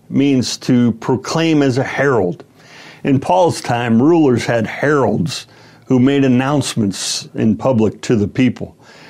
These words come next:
The herald was a messenger with a proclamation to be heard and to be heeded. The king's message was paramount. The herald did not choose his message. It was given to him by his sovereign.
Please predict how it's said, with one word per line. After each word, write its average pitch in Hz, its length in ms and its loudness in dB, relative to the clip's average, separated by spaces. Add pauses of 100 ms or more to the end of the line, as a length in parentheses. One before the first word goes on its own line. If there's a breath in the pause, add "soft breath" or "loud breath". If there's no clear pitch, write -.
(240 loud breath)
The 120 120 -2
herald 147 460 2
was 123 400 2
a 131 120 0
messenger 131 760 0
with 113 200 0
a 110 100 0
proclamation 160 1000 0
to - 140 -4
be 107 220 0
heard 156 580 0 (380 loud breath)
and 131 340 0
to 127 100 0
be 120 180 4
heeded. 143 500 2 (580 loud breath)
The 117 100 0
king's 165 540 2
message 156 640 0
was 120 240 0
paramount. 127 640 -2 (680 loud breath)
The 131 120 0
herald 180 520 2
did 151 160 2
not 151 420 0
choose 160 580 2
his 120 260 2
message. 127 680 0 (360 loud breath)
It 135 80 2
was 120 260 2
given 143 380 2
to 120 100 2
him 120 300 2
by 113 180 2
his 101 260 -2
sovereign. 151 540 -2